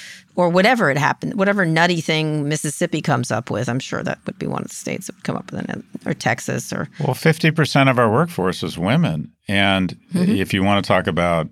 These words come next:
Speaker 2: a, a group of, a cohort that is definitely pro-choice, it's women. And so it just strikes me, and y-, you're gonna need some momentum here, but I think you're gonna see it. I think you're gonna see more C E Os say, "I believe people are entitled to their own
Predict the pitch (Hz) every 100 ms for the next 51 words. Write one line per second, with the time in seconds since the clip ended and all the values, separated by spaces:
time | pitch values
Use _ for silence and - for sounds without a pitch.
0 | - 87 80 92 82 78 76 76 95 101
1 | 85 76 80 - 104 101 92 78 82 76
2 | - 107 165 170 90 82 73 87 78 -
3 | 76 82 - 85 104 - 90 131 117 73
4 | 69 - - - - - _ - 107 107
5 | - 104 92 87 117 - 104 92 - 101
6 | 120 101 78 - 101 92 87 85 - -
7 | 92 95 98 101 104 135 - 90 80 85
8 | 104 110 127 120 107 - 165 156 110 82
9 | - 87 110 104 139 175 147 117 - 120
10 | 107 101 107 - 104 107 120 - 85 80
11 | 80 - - _ _ 85 80 85 110 117
12 | 120 120 104 90 90 92 82 73 71 80
13 | 107 123